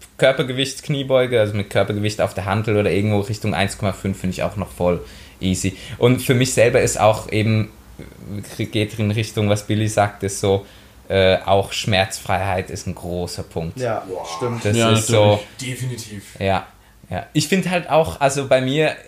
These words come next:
Speaker 1: jetzt als, äh, doch eher leichtere Person, ich find's trotzdem schändlich, wenn man nicht die, die meisten Durchschnittskoffer nach oben bringen kann. Das
Speaker 2: Ja.
Speaker 1: find ich einfach, oder wenn man,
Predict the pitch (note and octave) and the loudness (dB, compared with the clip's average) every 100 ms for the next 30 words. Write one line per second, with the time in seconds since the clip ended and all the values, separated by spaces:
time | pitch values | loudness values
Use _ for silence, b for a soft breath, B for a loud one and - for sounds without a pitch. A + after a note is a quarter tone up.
0 | - - A#2 A#2+ - A2 A2+ - - B2 | -20 -8 -4 -4 -4 -4 -4 -4 -2 4
1 | A2 A2 G#2+ G#2 F#2 G#2+ A#2+ - A#2 A2 | 6 6 4 2 -4 -4 -4 -2 2 4
2 | G#2+ G#2+ B2 - C3 C3+ C3 A2+ A2+ A2 | 4 4 2 -2 -6 -4 -4 -2 2 2
3 | A2+ G#2+ - G#2+ - A#2 A2+ - - - | 2 0 -2 -6 -2 0 0 -2 -8 -12
4 | - _ - - - A#2 - B2 - A2+ | -20 _ -20 -6 2 2 2 -2 2 0
5 | A2 A#2+ A2+ A2 G#2+ A2 A2 A2 - G#2+ | 0 -2 0 2 4 4 2 -2 -2 2
6 | G#2 F#2 - - _ _ _ - G#2 G2 | 2 -2 -12 -20 _ _ _ 0 2 4
7 | A2+ - A#2 A2 A2 - G#2+ - - G#2+ | 2 0 -2 2 0 0 -2 -2 2 2
8 | - G#2+ G2+ - _ _ _ _ G#2 G#2 | 4 2 2 -6 _ _ _ _ -4 -2
9 | G#2 G2+ A2 G#2 G2 G2 - D#2+ D#2+ - | 0 2 2 0 0 0 -4 -8 -8 -12
10 | _ _ _ B2 A#2 - B2+ A2+ G2 A2 | _ _ _ -2 0 2 0 0 -2 0
11 | A#2 A2 B C3+ C3 C3+ B2+ B2+ B2+ | -2 -2 B -6 2 4 4 2 0